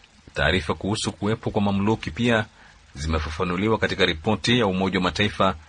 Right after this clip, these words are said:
ambayo iliwataja raia wa Romania, Bulgaria, Georgia na Belarus, watu ambao kijadi wana uhusiano wa karibu na Urusi, kuwa miongoni mwa wale walioonekana katika Jamhuri ya Kidemokrasia ya Kongo. Kundi la Wagner,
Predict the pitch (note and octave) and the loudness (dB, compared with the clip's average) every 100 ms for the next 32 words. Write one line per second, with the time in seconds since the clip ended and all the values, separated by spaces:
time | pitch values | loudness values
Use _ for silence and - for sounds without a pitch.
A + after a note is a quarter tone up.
0 | - - D2+ E2 G#2 G2 F#2 G#2+ G2+ F#2+ | -20 -12 -2 2 2 2 2 0 2 2
1 | G2 G2 F#2 F2+ G2 A#2 A2+ G2+ - - | 4 4 4 4 2 2 2 -2 -4 -18
2 | - F#2+ F#2+ A#2 A2 - - - - - | -4 -2 0 2 2 0 -6 -14 -20 -20
3 | - C#2 F2 F#2+ F2 F2 E2 D#2 D#2+ D#2+ | -10 -2 0 0 4 2 2 -4 -6 -4
4 | F2 E2+ G2 G2 - - - - - - | -2 0 -2 -2 -2 -6 -12 -20 -20 -20
5 | - E2+ - F2+ E2+ F#2+ F2 E2 F2+ F#2+ | -4 -2 0 0 2 0 0 0 2 4
6 | F#2 G2 F#2 F2 E2+ - F#2+ G2+ F#2 E2+ | 4 2 2 0 -2 -2 0 0 2 2
7 | F2 G2 F#2 F2 E2+ F#2 G#2 - G2+ G#2+ | 2 0 0 -2 -2 -2 0 0 -2 -8
8 | - - - - G2+ G2 F2+ F2+ G#2 G#2 | -16 -20 -20 -2 2 4 4 2 2 4
9 | F#2+ G#2 G2 F#2 G2 F#2+ F2 F#2+ A#2 A2 | 4 4 4 2 2 2 0 0 2 2
10 | F#2+ F#2 F#2 E2+ E2+ F#2 F#2 F2 D#2 - | 0 0 0 0 0 0 0 -2 -6 -18
11 | - - D#2+ D#2+ F2 E2+ E2+ D#2+ E2 D#2 | -18 -8 -6 -2 -2 -2 -2 -2 -2 -2
12 | F2 D#2 A1 G1+ - - - - - - | -2 -2 -4 -8 -12 -20 -20 -20 -20 -6
13 | F#2 F2 E2+ E2 F2+ F2+ F2+ F#2+ | -2 0 0 2 0 0 0 0